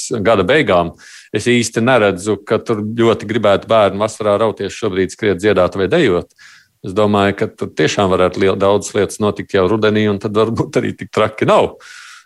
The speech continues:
Ā, visādi citādi es teiktu, ka šobrīd ar ēdziesmu svētkiem varbūt tiešām varēja vairāk uzmanīties.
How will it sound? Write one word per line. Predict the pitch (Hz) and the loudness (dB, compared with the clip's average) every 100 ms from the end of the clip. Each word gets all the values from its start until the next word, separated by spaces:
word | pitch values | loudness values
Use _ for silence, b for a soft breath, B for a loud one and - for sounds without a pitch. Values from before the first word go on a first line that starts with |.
| _ | _
Ā, | 90 85 - - 60 | -2 -2 -4 -8 -2
visādi | 107 - 95 87 - | 0 2 2 2 -2
citādi | 135 131 127 127 131 | 0 2 4 2 -2
es | - - _ _ | -4 -12 _ _
teiktu, | 135 131 127 - | -2 -2 -4 -6
ka | |
šobrīd | - 147 120 123 113 117 | -2 0 0 0 0 0
ar | 104 101 - _ - - - - | -2 -2 -14 _ -16 -12 -12 -2
ēdziesmu | 107 139 127 147 139 143 | 2 2 2 0 -2 -2
svētkiem | - 139 - 143 | 0 0 0 -2
varbūt | 139 131 139 214 | -2 -2 -2 0
tiešām | 214 139 104 101 | 0 2 2 2
varēja | 113 98 92 | 2 4 4
vairāk | 113 98 85 127 | 2 2 0 -4
uzmanīties. | 98 95 92 90 95 87 | -6 -6 -6 -2 -2 -2